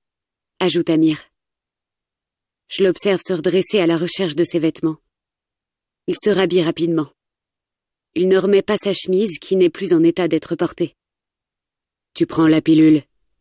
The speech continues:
Il faudrait pas qu'on se retrouve avec un gosse », me dit Amir pendant que je hausse les sourcils. Sa remarque me blesse. Je me retiens de lui balancer une phrase cinglante ou mon poing dans la figure.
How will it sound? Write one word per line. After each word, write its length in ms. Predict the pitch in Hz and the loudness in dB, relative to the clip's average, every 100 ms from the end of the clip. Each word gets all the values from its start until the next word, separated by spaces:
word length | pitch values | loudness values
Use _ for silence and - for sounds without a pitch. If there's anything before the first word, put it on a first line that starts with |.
| _ _ _ - - | _ _ _ -20 -4
Il 100 | 175 | -4
faudrait 340 | - 175 175 | 0 0 0
pas 180 | - 175 | 0 -2
qu'on 160 | - 156 | 0 -2
se 100 | - | -2
retrouve 360 | 165 - 170 | -4 0 0
avec 240 | 156 143 147 | 2 0 0
un 100 | 139 | 0
gosse », 400 | 139 147 - - _ _ _ _ _ _ _ _ - | 0 -4 -8 -20 _ _ _ _ _ _ _ _ 0
me 140 | 165 | 2
dit 160 | 156 185 | 2 2
Amir 360 | 170 190 170 | 2 2 0
pendant 320 | - 170 165 | -2 2 4
que 60 | 165 | 4
je 120 | 165 | 2
hausse 240 | 165 160 156 | 2 0 -4
les 100 | 160 | -6
sourcils. 420 | 165 - 165 - _ _ _ _ _ _ _ _ _ _ _ _ | -8 -8 -10 -12 _ _ _ _ _ _ _ _ _ _ _ _
Sa 200 | - 262 | -4 -2
remarque 360 | 202 185 160 - | 2 0 0 0
me 140 | 160 | 2
blesse. 400 | 160 160 - - _ _ _ _ _ _ _ - - | 2 0 -2 -18 _ _ _ _ _ _ _ -20 -6
Je 100 | 185 | 0
me 120 | 180 | 2
retiens 280 | 170 - 190 | 2 0 0
de 60 | |
lui 120 | 165 170 | 2 0
balancer 420 | 180 185 180 208 | 2 2 2 2
une 140 | 170 | 0
phrase 280 | 160 - 180 | 0 -4 -4
cinglante 600 | - 185 180 185 180 - | 0 2 4 4 2 -2
ou 80 | 165 | -4
mon 240 | 160 170 | 0 0
poing 240 | 170 - 170 | 0 0 0
dans 120 | 156 | 0
la 80 | 156 | -2
figure. 400 | - 160 156 | -4 -4 -4